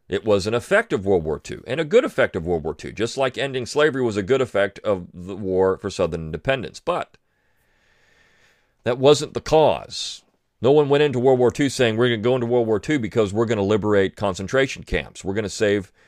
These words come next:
uh, the displaced persons and the Jewish people and everyone that, that Hitler is abusing." We're, nobody did that. Th-, that wasn't, that wasn't an issue going into the war.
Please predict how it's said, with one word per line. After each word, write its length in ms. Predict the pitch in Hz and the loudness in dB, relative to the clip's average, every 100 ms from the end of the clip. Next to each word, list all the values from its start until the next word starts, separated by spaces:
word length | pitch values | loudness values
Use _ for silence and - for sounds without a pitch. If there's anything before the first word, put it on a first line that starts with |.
| _ _ _ - | _ _ _ -10
uh, 140 | 101 | -6
the 100 | 107 | -2
displaced 440 | 113 - 127 113 - | -2 0 0 0 4
persons 420 | 110 101 110 95 | 2 2 -6 -8
and 100 | 110 | -8
the 40 | |
Jewish 320 | 98 113 107 | -2 0 -2
people 380 | - 101 107 104 | -2 -4 -2 -2
and 120 | 104 | 0
everyone 360 | 107 113 104 104 | -2 -2 -2 -2
that, 120 | 101 | -4
that 160 | 98 104 | -6 -4
Hitler 360 | 110 110 104 98 | -4 -2 0 0
is 120 | 90 | -2
abusing." 520 | 98 156 127 80 - _ _ _ _ - | -2 0 0 -4 -12 _ _ _ _ -6
We're, 160 | 113 - - _ - | -6 -6 -20 _ -4
nobody 280 | 117 139 | -2 0
did 180 | 135 180 | 2 0
that. 200 | 101 - _ _ _ _ _ _ _ _ _ _ _ _ _ _ _ - | -2 -14 _ _ _ _ _ _ _ _ _ _ _ _ _ _ _ -10
Th-, 180 | 85 - | -10 -8
that 280 | 90 98 110 | -2 -2 2
wasn't, 420 | 117 117 113 - | 2 2 -4 -4
that 160 | 101 | -4
wasn't 300 | 117 127 123 | 0 0 0
an 80 | 123 | -2
issue 340 | 151 - - - _ _ _ _ - | -2 -4 -14 -18 _ _ _ _ 0
going 220 | 104 107 | 0 0
into 160 | 113 107 | -4 -4
the 80 | |
war. 320 | 113 175 147 | 2 2 2